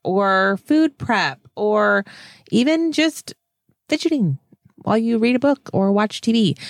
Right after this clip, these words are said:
because all those little calories burned are gonna add up. Researchers out there say that it's not necessarily your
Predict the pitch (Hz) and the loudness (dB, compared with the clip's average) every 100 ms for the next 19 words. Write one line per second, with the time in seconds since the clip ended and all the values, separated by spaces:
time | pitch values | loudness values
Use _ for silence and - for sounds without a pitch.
0 | - - 202 202 202 - 190 202 214 226 | -18 -6 -2 0 -2 -4 -2 0 2 2
1 | 254 262 220 208 202 196 165 160 175 196 | 0 0 0 2 0 -2 -6 -2 0 2
2 | 220 233 240 247 269 - _ - - 220 | 0 0 0 -2 -6 -14 _ -8 -2 0
3 | 214 196 196 208 226 190 120 147 185 _ | 0 0 0 0 0 0 0 -2 -4 _
4 | _ _ _ _ _ 208 202 214 - 160 | _ _ _ _ _ -4 0 -2 -4 -4
5 | 180 190 160 - - 214 302 359 302 247 | -2 0 -4 -8 -6 0 0 0 -2 0
6 | 214 202 190 180 185 - 214 196 180 147 | 0 -2 0 -2 0 0 0 2 0 -2
7 | _ - - _ _ 214 202 - 226 247 | _ -20 -20 _ _ -4 -2 -2 0 0
8 | 311 330 294 269 262 269 254 240 233 226 | 0 -2 -6 -6 -4 0 2 2 2 2
9 | 220 196 190 180 | 0 0 0 0